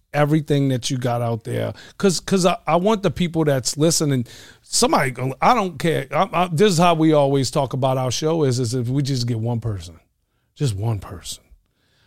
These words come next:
to reach out or, or, or whatever, just to help one person,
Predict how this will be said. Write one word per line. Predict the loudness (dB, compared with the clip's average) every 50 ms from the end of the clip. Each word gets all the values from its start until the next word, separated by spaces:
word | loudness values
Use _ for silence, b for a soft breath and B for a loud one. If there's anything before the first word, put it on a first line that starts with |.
| _ _ 0
to | 4 4 4
reach | 6 6 4 4 2 2 0 0
out | 0 0 0 -2 -4 -6 -6 -4
or, | -2 -2 0 0
or, | 0 0 2 2 2
or | 2 4
whatever, | 4 6 6 6 4 4 2 0 -2 -2
just | -2 -2 -2 -2 -2
to | -2 0
help | 0 0 0 0
one | -2 0 0 0 0 0
person, | 0 -2 -2 -2 -2 -6 -8 -12 -18